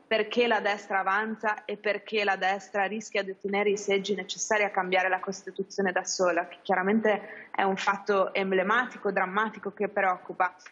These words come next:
Ma la peggiore destra, regressiva, pericolosa, rischia di ottenere quei numeri senza precedenti proprio perché è da anni che a sinistra non si costruisce una proposta politica chiara,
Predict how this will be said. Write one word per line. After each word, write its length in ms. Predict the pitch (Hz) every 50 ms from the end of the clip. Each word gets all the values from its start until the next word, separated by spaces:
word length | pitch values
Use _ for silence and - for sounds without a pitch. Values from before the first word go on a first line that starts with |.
| _ _ _
Ma 240 | - 226 233 214 - -
la 120 | - 214 208
peggiore 440 | 214 254 247 220 - 294 311 311 285
destra, 540 | 214 208 214 226 220 - - - 214 202 190 -
regressiva, 760 | 214 214 202 214 208 208 208 - - - 247 247 214 220 202
pericolosa, 1040 | 202 208 196 196 196 - 214 202 202 214 220 220 220 202 196 190 180 170 - - -
rischia 480 | - 220 254 285 302 - - - 233 208
di 60 | 196
ottenere 460 | 190 196 - 214 214 220 214 208 202
quei 160 | 208 208 220
numeri 560 | 226 247 269 269 277 262 233 214 196 - -
senza 500 | - - - - 262 269 262 247 233 214
precedenti 600 | 190 202 196 208 - - 226 220 262 269 269 233 233
proprio 280 | 226 220 233 226 254
perché 420 | 247 220 208 208 - 254 240 233 -
è 140 | - 208 208
da 140 | 190 208
anni 500 | 202 214 220 240 262 262 262 269 277 285 - - - _ _ _ _ _
che 220 | _ - 254 254 -
a 140 | - - 214
sinistra 640 | - - 247 240 240 262 285 262 - - 254 220
non 180 | 208 202 202 220
si 140 | 220 - 233
costruisce 560 | - 226 214 - - 208 220 247 240 - -
una 160 | 233 202 196
proposta 480 | 196 202 190 - 208 214 208 - 214 202
politica 480 | - 196 190 202 202 226 202 - 185
chiara, 600 | 180 - - 208 208 202 190 175 175 170 165 170